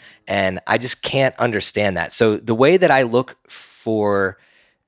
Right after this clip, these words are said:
amazing men or men that I admire is less about what your great characteristics are and what do you get rid of, more of those, are you putting people down?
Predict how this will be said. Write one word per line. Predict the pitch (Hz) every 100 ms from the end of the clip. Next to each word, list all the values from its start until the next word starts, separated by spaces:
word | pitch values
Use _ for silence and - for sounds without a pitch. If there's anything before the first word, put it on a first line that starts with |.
| -
amazing | 110 113 120 110 104
men | 104 95 98
or | 98 98
men | - 110 107 110 104
that | 98 95 -
I | 104 110
admire | 92 95 110 113 92 92 -
is | - 110 104 98 - -
less | 110 117 156 208
about | 147 120 117 110 - _ _ _ _ _ _
what | - 110 -
your | 123 113 104 95 80 - _ _ _ _ _ _ _ -
great | 107 120 147
characteristics | - 160 160 165 - 165 -
are | 156 175 180
and | 113 104
what | 117 - -
do | 180
you | 160 127 123 120 95
get | 98
rid | 92 85
of, | 58 - - _ _
more | 110 113 147 165
of | 123 117 110 98 98 _
those, | 104 107 104 101 98 95 - - _ _ _ -
are | 135
you | 180
putting | 170 156
people | 139 135 131
down? | 104 90 87 110